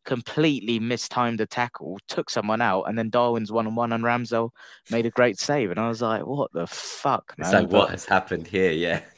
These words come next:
Speaker 1: Yeah,
Speaker 2: This is
Speaker 1: the
Speaker 2: the
Speaker 1: other one I
Speaker 2: first
Speaker 1: didn't
Speaker 2: game where we're getting, um, if you look at just the other stats quickly before you say, 'cause we've not really said them for the podcast, it's the only game where, like, the opponent this season has, like,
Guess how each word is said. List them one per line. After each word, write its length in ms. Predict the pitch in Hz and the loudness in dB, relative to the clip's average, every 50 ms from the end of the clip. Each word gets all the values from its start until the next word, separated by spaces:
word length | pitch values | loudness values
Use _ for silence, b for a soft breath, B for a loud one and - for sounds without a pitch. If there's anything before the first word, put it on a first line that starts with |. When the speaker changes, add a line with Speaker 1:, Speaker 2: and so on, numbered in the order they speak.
| _ _ _ _ b b b b b b b b b | _ _ _ _ b b b b b b b b b
Speaker 1:
Yeah, 120 | - 113 | -4 -2
Speaker 2:
This 120 | 120 123 113 | 0 2 4
is 40 | |
Speaker 1:
the 80 | 185 - | 6 6
Speaker 2:
the 60 | 190 | 6
Speaker 1:
other 120 | 233 294 226 | 8 8 6
one 200 | - 147 143 143 | 6 6 6 4
I 20 | |
Speaker 2:
first 80 | 139 - | 4 4
Speaker 1:
didn't 160 | 151 139 139 | 4 4 4
Speaker 2:
game 120 | 123 107 | 2 2
where 180 | 104 101 98 92 | 4 4 4 4
we're 180 | 90 95 92 | 4 4 2
getting, 400 | 87 85 98 98 95 98 90 87 | 2 4 2 2 2 2 0 0
um, 140 | 87 85 85 | -2 -2 -2
if 100 | 85 - | -4 -6
you 80 | 117 120 | -6 -4
look 160 | 113 107 - | -4 -4 -4
at 80 | 104 82 | -4 -6
just 160 | 95 - - | -8 -10 -4
the 100 | 90 87 | -2 -2
other 140 | 92 92 90 | -2 -2 -2
stats 340 | 82 - - 78 73 - | -6 -6 -8 -8 -8 -8
quickly 300 | - - 71 - - 76 | -14 -14 -14 -12 -10 -12
before 260 | 67 - - - - 76 | -12 -12 -12 -10 -8 -8
you 60 | 73 | -8
say, 220 | - - 85 80 | -4 -4 -4 -4
'cause 180 | 78 - 78 71 | -4 -8 -14 -12
we've 140 | 76 78 76 | -10 -10 -8
not 160 | 82 78 67 | -8 -8 -8
really 140 | 73 71 71 | -8 -10 -8
said 260 | - 85 78 67 - | -6 -6 -6 -6 -8
them 80 | 71 | -14
for 100 | 65 - | -10 -10
the 60 | 69 - | -10 -8
podcast, 400 | - 92 - - 73 - - - | -8 -8 -8 -8 -12 -12 -12 -16
it's 380 | - - - - _ _ - - | -16 -16 -18 -20 _ _ -8 -4
the 80 | 98 107 | 0 0
only 220 | 123 143 143 127 | 0 0 0 -2
game 340 | 101 110 107 110 110 95 82 | -2 0 0 0 0 -2 -4
where, 160 | 78 76 73 | -4 -4 -2
like, 280 | 73 78 73 71 - _ _ _ _ _ _ _ _ - | -2 -2 -4 -4 -6 _ _ _ _ _ _ _ _ -12
the 160 | 85 87 82 | -6 -2 -2
opponent 580 | 76 - - - 98 92 90 90 85 73 64 65 | -2 -4 -4 -2 0 0 0 0 -4 -8 -8 -8
this 180 | 76 82 - - - | -8 -8 -8 -10 -12
season 460 | - 90 90 90 80 80 80 71 69 | -8 -6 -6 -6 -6 -6 -10 -10 -10
has, 300 | 67 73 76 71 65 - | -10 -10 -10 -10 -10 -6
like, 260 | 73 67 67 - _ | -6 -6 -6 -6 _